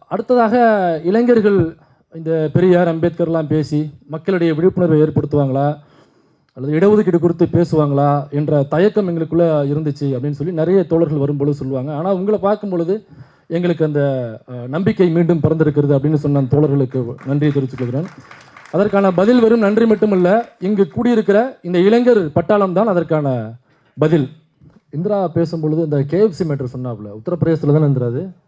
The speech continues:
உத்தரப்பிரதேச, உத்தரப்பிரதேசத்துல கே எஃப் சி திறந்திருந்தாக்கா அடிச்சு நொறுக்கிறது போன்ற வீடியோக்கள் வந்திருக்கு. ஏன்னாக்கா இது ஹிந்துக்களுக்கான மாதம், அதனால இந்த மாதத்துல,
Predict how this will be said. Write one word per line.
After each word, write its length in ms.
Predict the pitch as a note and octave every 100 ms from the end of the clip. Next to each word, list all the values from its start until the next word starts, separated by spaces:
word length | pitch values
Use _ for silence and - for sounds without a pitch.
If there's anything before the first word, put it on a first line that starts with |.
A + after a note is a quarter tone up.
| _ _ _ _ _
உத்தரப்பிரதேச, 380 | C3 D#3 C3 A#2+ -
உத்தரப்பிரதேசத்துல 840 | A2+ - F3 F3 E3 E3 E3+ B2+ - _ _ _ _
கே 200 | F3+ G#3+
எஃப் 60 |
சி 140 | F#3 E3+
திறந்திருந்தாக்கா 560 | E3 D#3+ D3+ D3+ D3+
அடிச்சு 280 | D#3+ D3+ D#3
நொறுக்கிறது 420 | D3 D3 C#3+ C#3+
போன்ற 200 | B2+ B2+
வீடியோக்கள் 400 | B2 B2+ B2+ A#2 A2+
வந்திருக்கு. 280 | A2+ C3+
ஏன்னாக்கா 520 | C3+ C3+ D#3+ D3+ A#2+ G#2 _ _ _ _
இது 440 | C#3+ D3+ D3 C#3+ B2+
ஹிந்துக்களுக்கான 800 | F3 G3 - F3+ D#3 D3+ C#3 C3
மாதம், 420 | C3 C#3+ C#3 C3+ G2 -
அதனால 320 | B2+ C#3 E3
இந்த 220 | D#3 D3+
மாதத்துல, 720 | D3+ E3 E3 C#3+ E3+ D3 A#2